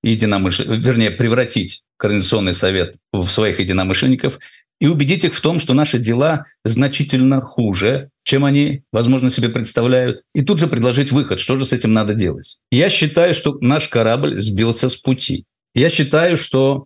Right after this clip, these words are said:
вот этот вот пресловутый центр силы, без которого не будет ничего, ни военного крыла, ни каких-то интересных ходов, ни симметричной, ни асимметричной игры без этого не будет. Просто уровня игры не будет.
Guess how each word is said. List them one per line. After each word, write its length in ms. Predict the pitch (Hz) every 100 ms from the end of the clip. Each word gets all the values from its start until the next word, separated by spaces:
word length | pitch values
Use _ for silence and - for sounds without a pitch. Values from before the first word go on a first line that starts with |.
| _
вот 160 | 131 143
этот 240 | 139 127
вот 160 | 120 -
пресловутый 640 | 131 - 117 127 117 104
центр 400 | - 117 98 101
силы, 360 | - 165 185 107
без 180 | 95 -
которого 400 | 104 113 101 101
не 100 | 104
будет 300 | 117 101 -
ничего, 640 | 123 - 156 98 - - _ -
ни 100 | 120
военного 420 | 151 156 151 143
крыла, 580 | 143 139 95 98 87 - _ -
ни 140 | 104 113
каких-то 680 | 143 - 147 151 151 143 - _ -
интересных 540 | 131 139 151 147 135
ходов, 680 | - 127 127 101 82 - _ 131
ни 140 | 156
симметричной, 680 | 156 165 147 151 151 147 143
ни 100 | 147
асимметричной 680 | 139 131 131 135 127 127
игры 360 | 135 120 113 92
без 180 | 90 90
этого 220 | 92 95
не 120 | 101
будет. 320 | 95 80 -
Просто 240 | 123 127 -
уровня 440 | 180 135 98 95
игры 200 | 90 92
не 80 | 98
будет. 340 | 87 80 -